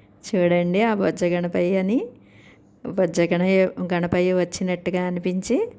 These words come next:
చక్కగా ఆనందపడడం జరిగిందండి. ఇదిగోండి, అందరికీ వినాయక చవితి శుభాకాంక్షలు అని చెప్పమంటే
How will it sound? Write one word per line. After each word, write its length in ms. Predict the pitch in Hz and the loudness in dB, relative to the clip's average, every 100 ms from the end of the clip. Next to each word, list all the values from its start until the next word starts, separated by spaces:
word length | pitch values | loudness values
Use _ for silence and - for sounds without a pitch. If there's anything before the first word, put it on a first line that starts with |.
| - - - _ - | -20 -20 -20 _ -6
చక్కగా 400 | 175 - 175 185 | -6 -2 -2 0
ఆనందపడడం 760 | 190 196 170 175 196 175 180 180 | 2 2 2 2 0 0 -2 0
జరిగిందండి. 720 | 175 170 170 175 170 170 175 - - _ - - - - _ - - - - - - - - - - - - 180 | 0 0 -2 -2 -2 -4 -8 -12 -20 _ -20 -20 -20 -20 _ -20 -20 -20 -20 -20 -20 -20 -20 -20 -20 -16 -4 0
ఇదిగోండి, 420 | 170 175 175 175 | 2 4 4 4
అందరికీ 760 | 208 180 175 175 175 226 311 508 - - _ _ - - - | 2 0 0 0 0 0 0 0 -8 -20 _ _ -20 -12 -2
వినాయక 480 | 180 175 170 175 180 180 | 0 2 2 2 0 0
చవితి 240 | 185 180 | 0 0
శుభాకాంక్షలు 840 | 190 180 175 180 180 175 175 190 180 | 0 2 2 2 0 -2 -2 0 0
అని 140 | 180 175 | 0 -2
చెప్పమంటే 720 | 175 - 175 175 170 170 175 | -2 -2 -2 -2 0 0 -2